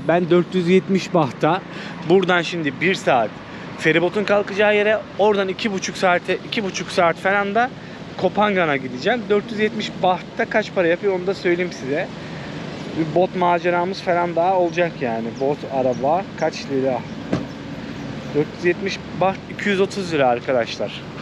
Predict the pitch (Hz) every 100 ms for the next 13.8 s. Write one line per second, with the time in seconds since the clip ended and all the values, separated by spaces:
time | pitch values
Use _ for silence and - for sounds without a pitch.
0 | - - - - 151 135 123 113 151 165
1 | 165 170 165 - 165 - 180 185 - 170
2 | 165 165 165 156 147 - - 107 - -
3 | 190 - - - - - 175 185 180 185
4 | 185 185 180 147 135 120 120 110 - 107
5 | 101 98 156 160 190 - 180 180 202 202
6 | 196 190 190 240 190 175 190 196 196 202
7 | 196 254 233 165 123 - - - - -
8 | - 143 143 147 156 165 160 151 170 180
9 | - 254 220 196 175 - - 156 131 156
10 | 185 185 180 185 180 160 139 123 117 98
11 | 98 - - - - - - - 156 185
12 | 196 190 208 196 180 170 170 175 196 143
13 | 165 190 - 180 160 147 143 160